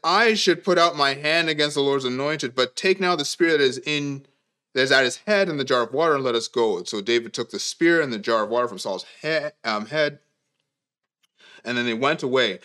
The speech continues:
And no man saw it or knew it, nor did any awake, for they were all asleep,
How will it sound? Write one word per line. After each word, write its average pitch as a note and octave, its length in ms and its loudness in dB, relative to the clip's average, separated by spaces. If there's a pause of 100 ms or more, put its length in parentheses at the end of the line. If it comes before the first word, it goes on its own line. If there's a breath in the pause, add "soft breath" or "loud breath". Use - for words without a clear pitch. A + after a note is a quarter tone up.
(180 soft breath)
And A2+ 200 0
no G3+ 400 4
man F3 440 2
saw E3+ 340 2
it E3+ 140 0
or C3+ 160 0
knew E3+ 600 0
it, - 380 0 (480)
nor D#3+ 420 2
did C#3 920 2 (480)
any C3+ 240 0
awake, A#2+ 440 2
for A2+ 140 -4
they A2+ 140 -2
were A2 220 -4
all D3+ 400 0
asleep, F#3+ 580 -4